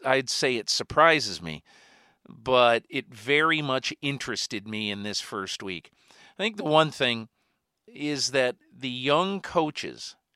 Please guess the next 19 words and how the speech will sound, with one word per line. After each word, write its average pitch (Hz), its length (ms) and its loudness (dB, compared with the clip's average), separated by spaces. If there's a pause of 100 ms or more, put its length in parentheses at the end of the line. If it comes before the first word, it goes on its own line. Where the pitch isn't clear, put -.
(120)
out 127 280 2
there 107 260 -2
right 98 280 -4
now, 90 240 -8
and 92 80 -8
I'm 120 140 -10
gonna 117 180 -6
talk 120 320 0
for 107 180 -4
a 104 40 -4
minute 113 340 -6 (460)
about 117 320 4
Sean 127 480 2
McVay 110 580 0
of 95 120 -10
the 101 80 -6
Los 101 320 -4
Angeles 104 480 -8
Rams. 104 500 -8